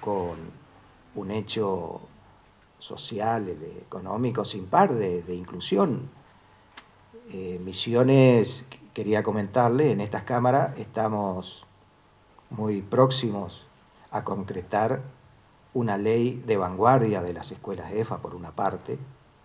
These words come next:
pero por una parte mayor también la educación digital. La educación digital de la provincia de Misiones va a tener una ley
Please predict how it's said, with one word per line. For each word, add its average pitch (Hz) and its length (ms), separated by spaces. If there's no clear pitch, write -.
pero - 140
por 98 140
una 113 160
parte 123 300
mayor 120 420
también 123 600
la 110 100
educación 101 460
digital. - 440
La 104 60
educación 98 400
digital 143 520
de 104 80
la 92 100
provincia 127 380
de 143 60
Misiones 147 560
va 104 60
a 107 60
tener 107 160
una 104 160
ley 170 280